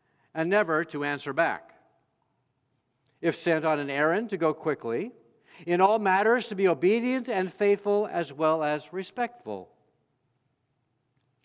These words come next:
When parents desire to lie down, to prepare the place for them after inquiring in which direction they will lay their feet.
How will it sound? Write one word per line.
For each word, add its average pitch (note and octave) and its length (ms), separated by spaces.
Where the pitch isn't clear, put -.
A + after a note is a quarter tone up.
When F#3+ 240
parents A#3+ 600
desire G3+ 500
to G3+ 100
lie F3+ 260
down, D3 580
to A3 120
prepare A3 400
the G#3+ 100
place B3+ 380
for D3 180
them D3 460
after G#3 320
inquiring G3+ 760
in G#3+ 160
which B3+ 220
direction F#3+ 760
they G3+ 140
will G#3 160
lay F#3+ 200
their G3+ 160
feet. G3+ 460